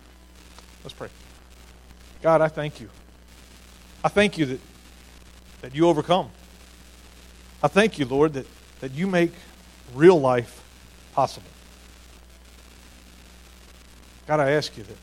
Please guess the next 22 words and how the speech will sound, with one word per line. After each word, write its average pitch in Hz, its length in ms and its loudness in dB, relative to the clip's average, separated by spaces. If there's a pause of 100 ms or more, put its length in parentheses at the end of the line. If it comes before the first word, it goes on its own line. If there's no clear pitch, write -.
(3000)
as 120 100 -16
we 147 100 -12
prepare 139 360 -6
to 127 80 -8
receive 131 460 -12
Holy 143 200 -8
Communion 131 400 -16
today, 127 300 -12 (2250)
God, 131 140 -12
that 117 140 -16
you 131 80 -12
would 123 100 -12 (100)
use 135 280 -12
this - 440 -14 (1080)
encounter 156 440 -4
with 123 240 -10
you - 60 -20
to - 1080 -20
change 151 380 -14
us. - 160 -20 (1120)
God, 139 160 -20
to, 131 80 -18